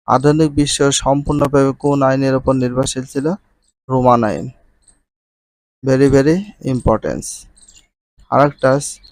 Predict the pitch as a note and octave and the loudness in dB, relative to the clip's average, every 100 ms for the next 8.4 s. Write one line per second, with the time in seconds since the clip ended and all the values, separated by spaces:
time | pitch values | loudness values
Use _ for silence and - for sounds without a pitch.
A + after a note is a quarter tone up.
0 | _ _ _ _ _ _ _ _ _ _ | _ _ _ _ _ _ _ _ _ _
1 | - C#3 C#3+ C#3+ C#3+ C#3+ C#3+ C3 C#3 C#3+ | -4 2 4 4 4 6 6 6 6 2
2 | C#3 C#3 C#3 C#3 C3+ C3 C3+ - C3+ D#3 | 2 0 2 2 0 -2 -4 -4 -2 -2
3 | - B2 - G2+ G1+ - _ _ _ _ | -4 -8 -6 -4 -6 -8 _ _ _ _
4 | _ _ - B2 C#3+ D#3 D#3 D#3+ E3 D#3 | _ _ 0 4 6 4 2 0 -4 -6
5 | _ - C3+ - - B2+ C3 D3 D#3+ C#3+ | _ -2 -2 -2 -2 0 0 0 -2 -2
6 | C#3+ - - D#3 - C3+ C3+ C#3+ D3 C#3+ | -4 -2 -2 -2 0 -2 -2 -2 -2 0
7 | C#3+ C3+ B2 C3 - _ _ _ _ _ | 4 4 4 0 -2 _ _ _ _ _
8 | _ D#3 D#3 | _ 2 2